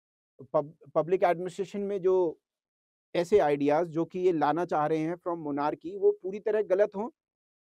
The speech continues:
और monarchy तो अपने आप में democracy में believe नहीं करती है,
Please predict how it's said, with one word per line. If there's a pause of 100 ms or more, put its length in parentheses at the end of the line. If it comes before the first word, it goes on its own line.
(120)
और
monarchy
तो
अपने
आप
में
democracy
में
believe
नहीं
करती
है,